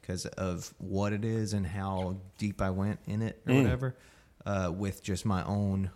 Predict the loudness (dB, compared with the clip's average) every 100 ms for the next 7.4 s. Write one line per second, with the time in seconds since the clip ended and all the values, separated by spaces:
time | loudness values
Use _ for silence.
0 | -8 -2 0 0 0 -2 -6 -8 -8 -2
1 | 0 2 0 0 2 2 0 0 0 2
2 | 2 2 0 0 0 0 0 0 -2 -2
3 | -2 0 0 0 0 -2 -6 -6 -4 -4
4 | -2 0 2 0 -2 -6 -20 -20 _ -10
5 | 0 4 4 4 4 6 6 4 2 -2
6 | 0 0 2 2 2 4 2 2 0 -2
7 | 0 2 0